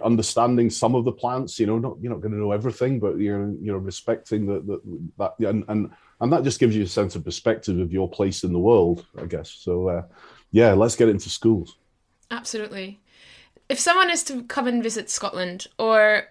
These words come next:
Speaker 2: someone from Scotland goes anywhere else, really, the, the question is very broad. What are some good tips or best practice tips for people who are new to an area and want to forage and want to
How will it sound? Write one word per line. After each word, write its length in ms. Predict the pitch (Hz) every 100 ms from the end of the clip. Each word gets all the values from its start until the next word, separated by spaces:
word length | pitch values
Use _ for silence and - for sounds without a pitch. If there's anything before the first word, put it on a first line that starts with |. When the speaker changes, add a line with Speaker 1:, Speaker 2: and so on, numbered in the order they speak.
| 226
Speaker 2:
someone 280 | - 247
from 160 | 226 214
Scotland 320 | 202 196 202
goes 140 | 185 185
anywhere 320 | 196 190 180
else, 340 | - 190 196 190
really, 300 | 185 175 180
the, 160 | 190 -
the 100 | 190
question 380 | 214 202 -
is 80 | 185
very 180 | - 175
broad. 400 | 175 196 180 180 - - - - -
What 180 | 254 269
are 120 | 330
some 240 | 359 320
good 320 | 254 247 -
tips 400 | - 240 - -
or 80 | 175
best 280 | 190 226 -
practice 460 | - 220 - 202 -
tips 340 | 190 - -
for 160 | - 196
people 360 | 226 254 262
who 100 | 247
are 60 | 254
new 240 | 247 247
to 160 | 247 220
an 100 | 214
area 500 | 190 202 180 165 160
and 180 | 190 196
want 280 | 214 214 214
to 120 | 202
forage 460 | - 190 175 170 185
and 160 | 190
want 240 | 196 185 -
to 400 | - 190 180